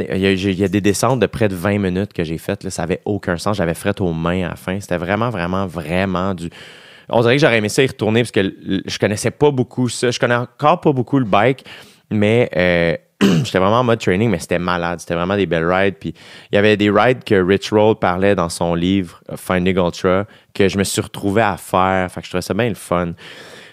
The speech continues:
c'était vraiment super. Il y a une journée, j'étais à la piscine là-bas. Ça, c'était impliquant. Je trouvais, je trouvais ça, j'étais comme, « Ah, Colin, allez. » Je sais pas pourquoi je trouvais ça plus gênant, mais j'ai aimé ça, puis ça m'a travaillé un peu mon orgueil,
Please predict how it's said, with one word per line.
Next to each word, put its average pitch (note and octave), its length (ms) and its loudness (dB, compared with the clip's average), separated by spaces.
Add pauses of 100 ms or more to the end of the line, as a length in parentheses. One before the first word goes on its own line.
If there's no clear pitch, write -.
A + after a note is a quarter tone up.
(120)
c'était - 140 -2
vraiment A2 140 4
super. G#2+ 280 0
Il G#2+ 60 0
y - 20 2
a G#2+ 40 2
une A2 80 0
journée, B2 260 2
j'étais A#2+ 140 0
à G2 40 0
la G2+ 140 2
piscine - 400 0
là-bas. G2 340 2
Ça, B2 140 -2
c'était C3 160 0
impliquant. G2 540 -2
Je - 80 -8
trouvais, F#2+ 200 0
je F#2 60 -6
trouvais F#2+ 160 -2
ça, G2 340 2
j'étais F2+ 180 -10
comme, « D#2 200 -4
Ah, F2+ 260 -8
Colin, E2 380 -2
allez. » E2+ 400 -4 (180)
Je - 60 -14
sais - 100 -8
pas A#2+ 100 0
pourquoi - 220 -2
je G#2+ 60 -2
trouvais F#2+ 160 -2
ça F#2+ 160 0
plus - 220 -4
gênant, G2+ 380 2
mais G#2+ 100 2
j'ai G#2 100 2
aimé A#2 140 4
ça, F#3 160 2
puis G3 80 -2
ça G#2+ 120 -2
m'a G2 180 0
travaillé G#2+ 600 2 (440)
un G#2 140 0
peu B2+ 420 2 (1000)
mon G2+ 240 4
orgueil, F#2+ 600 0